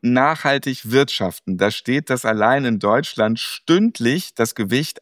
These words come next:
eines Mittelstreckenflugzeugs als Elektroschrott entsteht. So viel Müll machen wir mit Monitoren oder Smartphones.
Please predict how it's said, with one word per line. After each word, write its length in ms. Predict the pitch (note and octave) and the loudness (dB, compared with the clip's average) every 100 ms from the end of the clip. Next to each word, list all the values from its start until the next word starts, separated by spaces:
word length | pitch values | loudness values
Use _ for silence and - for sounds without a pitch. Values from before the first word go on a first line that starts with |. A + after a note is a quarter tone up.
| _ | _
eines 540 | A#2 D#3 F#3 F3+ - | -2 0 0 -2 -2
Mittelstreckenflugzeugs 1500 | B2 F3+ D3 - - G2 F#2+ F#2 - G2+ - - G#2 D#3 - | -2 0 0 -2 -4 -4 -4 -6 -6 -6 -4 0 2 2 -4
als 300 | - A2+ A#2+ - | 0 0 0 0
Elektroschrott 880 | A2 A#2 - - F#2+ - - F#2 - | 2 0 -2 -6 -6 -4 -2 -2 -2
entsteht. 560 | F#2 - - E2+ D#2 - - - - | -4 -4 -2 -2 -2 -8 -16 -18 -18
So 360 | - F#2+ D3 G3+ | -14 -2 0 0
viel 320 | - E3 D3 | -4 -4 -2
Müll 380 | C3 A#2+ D3 D#3+ | 0 2 2 2
machen 420 | B2+ C3+ C#3 A#2+ | 2 0 0 0
wir 160 | B2 B2+ | 2 2
mit 180 | A#2 - | 2 0
Monitoren 800 | G#2+ C3+ D3 B2+ - B2 A#2+ | 0 2 0 -4 -2 0 2
oder 200 | A2 A2 G2+ | 0 0 -2
Smartphones. 800 | - G#2 A2 - F#2+ A2 B2 | -2 -2 -2 -4 -4 -2 -4